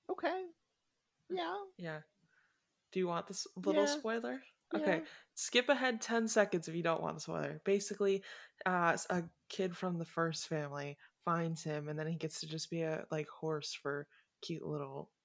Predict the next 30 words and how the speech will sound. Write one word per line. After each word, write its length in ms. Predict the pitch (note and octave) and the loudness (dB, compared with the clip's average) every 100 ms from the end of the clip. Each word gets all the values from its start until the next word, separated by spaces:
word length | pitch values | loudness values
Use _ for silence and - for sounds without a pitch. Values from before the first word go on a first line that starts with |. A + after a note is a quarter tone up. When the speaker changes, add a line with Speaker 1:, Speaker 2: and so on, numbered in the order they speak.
| _ - | _ -4
Speaker 2:
two 160 | F3 | -2
little 200 | D#3+ D#3 | 0 0
girls 640 | D3+ C#3+ D3 D3 D3 - - - | -2 -4 -4 -4 -4 -6 -8 -8
that 100 | E3+ | -2
are 140 | D3+ | -2
rich 460 | C#3+ C#3+ D3 - - - _ _ - | -2 -4 -2 -2 -4 -16 _ _ -10
and 320 | D3 C#3+ D3 | -8 -8 -6
live 140 | D3+ D3 | -4 -2
in 60 | |
happy 260 | D#3 C#3+ - | -2 -2 -6
pastures. 580 | - - - - - - _ - - - - - | -8 -8 -8 -8 -10 -12 _ -20 -18 -20 -16 -14
Speaker 1:
Fuck 300 | - B2 A2 | 0 2 2
it, 60 | - | 0
yes. 380 | A#2+ G2 - - | 0 0 -4 0
That's, 300 | C3 C3 - - | 4 4 4 4
Speaker 2:
<laughs> 160 | C#4+ | 4
Speaker 1:
that 180 | - D#3 | 8 6
is 160 | D#3+ D#3 | 6 4
what 140 | D#3 | 4
you 100 | D#3 | 4
wanna 220 | D3+ D#3 D3 | 4 2 2
do 460 | F3 G3 B2+ F#2+ F2+ | 2 4 2 0 -4
when 140 | A2 | -4
you're 140 | A2+ | -2
a 40 | G#2+ | -2
horse. 460 | G2+ D#2+ - - | -2 -4 -10 -8
Speaker 2:
Mm-hmm. 240 | A3+ F#3+ F3+ - _ | -8 -8 -14 -18 _
Speaker 1:
Just 160 | - D3+ | -12 -8
Speaker 2:
Mm-hmm. 320 | A3 G#3+ G3 G3+ - | -6 -6 -8 -10 -10
Speaker 1:
vibe. 560 | C3+ D3 E3 D3 G2 | 0 2 4 2 0